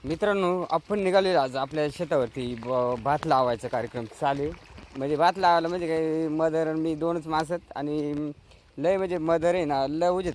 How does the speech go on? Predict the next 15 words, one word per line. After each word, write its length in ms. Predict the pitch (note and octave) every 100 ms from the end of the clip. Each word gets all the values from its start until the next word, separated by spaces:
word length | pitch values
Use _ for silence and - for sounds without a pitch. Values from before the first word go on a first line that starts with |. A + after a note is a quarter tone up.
| -
खाते, 200 | D3 C#3
कारण 260 | C#3 C#3+
मी 500 | D3 D#3+ D#3+ D#3+ D#3 C#3+ -
कामच 360 | E3 E3+ E3+
करीत 160 | - D#3 D#3
नाही. 200 | D#3+ D#3+
त्याच्यामुळे 600 | - - D3+ D#3+ D#3 D#3
मग 280 | D3 D3 D3 - - - -
मी 100 | C3+
चालू 240 | D3 E3+ E3+
आहे 400 | E3 D3+ C#3 C3 B2 B2+ -
शेतावर, 240 | E3 D3+
जरा 640 | B2 B2+ C3 B2+ A#2+ A2 G#2+
म्हणलं 260 | A2 C3 A#2
आपलं 320 | A2 A2+ A#2+